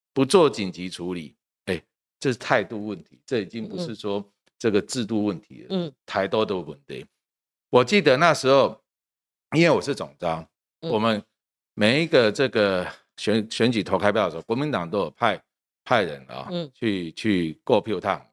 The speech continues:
Speaker 1: 啊。那我们也反映哦，我还特别请那时候我的书记长是曾明忠，
Speaker 2: 嗯。
Speaker 1: 呃，打电话给那个中选会啊，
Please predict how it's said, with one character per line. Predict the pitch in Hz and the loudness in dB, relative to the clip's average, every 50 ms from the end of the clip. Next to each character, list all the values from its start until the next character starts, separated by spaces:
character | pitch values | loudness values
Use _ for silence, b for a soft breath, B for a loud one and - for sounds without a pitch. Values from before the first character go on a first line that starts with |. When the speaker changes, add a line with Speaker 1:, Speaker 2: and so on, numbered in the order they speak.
| _ _ _ _ _ _ _ _ _ _ _ _ - | _ _ _ _ _ _ _ _ _ _ _ _ -4
Speaker 1:
啊。 | 92 82 65 - - _ _ _ | -4 -4 -4 -4 -10 _ _ _
那 | 185 185 180 | 2 4 4
我 | 131 113 110 | 4 2 2
们 | 107 113 117 | 2 0 0
也 | 127 139 | 0 0
反 | 135 120 92 82 82 101 | 0 -2 -4 -6 -6 -6
映 | 127 120 98 | -6 -6 -6
哦， | 90 87 87 - _ _ _ _ _ _ | -6 -8 -8 -12 _ _ _ _ _ _
我 | - 110 110 | 2 4 4
还 | 117 123 | 4 4
特 | 120 165 170 151 | 4 4 4 4
别 | 113 113 104 113 | 4 2 0 -2
请 | 110 110 - 95 87 85 | -2 -6 -8 -10 -10 -6
那 | 101 131 127 | -4 -2 -2
时 | 120 - - 113 | -2 -2 -2 0
候 | 113 117 107 95 87 - - | 0 0 0 0 -2 -6 -8
我 | 82 87 87 90 | -10 -10 -8 -8
的 | 98 | -8
书 | 98 - - 107 | -8 -6 -2 2
记 | 117 127 120 101 | 2 2 2 0
长 | 101 82 78 82 | -2 -6 -6 -8
是 | 95 95 | -12 -10
曾 | - 101 95 | -8 -8 -8
明 | 92 85 80 82 | -8 -10 -10 -8
忠， | 80 80 76 73 71 _ _ _ - | -8 -8 -8 -8 -10 _ _ _ -10
Speaker 2:
嗯。 | 175 175 160 - _ _ _ _ _ | -10 -10 -10 -12 _ _ _ _ _
Speaker 1:
呃， | 151 165 | -2 -2
打 | 156 - 123 101 98 | 0 2 2 2 2
电 | 113 135 160 156 | 2 2 0 0
话 | 156 160 160 147 131 | 2 4 4 4 4
给 | - - 98 87 82 82 80 87 | 2 -2 -4 -6 -6 -8 -10 -8
那 | 120 127 117 | -8 -8 -4
个 | - 107 92 85 | -4 -4 -4 -4
中 | 78 110 110 113 | -6 -6 -6 -6
选 | 104 - 78 - _ | -6 -8 -14 -16 _
会 | - 95 85 67 | -10 -10 -8 -8
啊， | 62 - | -10 -12